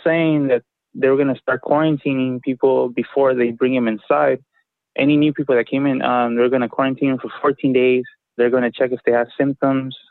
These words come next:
If they show any type of symptoms, they wouldn't come in. If, if they were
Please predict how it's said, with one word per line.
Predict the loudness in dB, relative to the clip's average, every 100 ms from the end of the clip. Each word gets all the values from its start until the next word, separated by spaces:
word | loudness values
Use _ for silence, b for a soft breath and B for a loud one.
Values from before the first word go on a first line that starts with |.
| -20 _
If | -2 0
they | 0
show | -2 -4
any | -2 -2 -4 -4
type | -4
of | -4 -2
symptoms, | -2 0 0 0 0 -2 -2
they | 0
wouldn't | 0 0 -2
come | -2 0
in. | 0 0
If, | -4 -6
if | -4 -4 0
they | 2
were | 2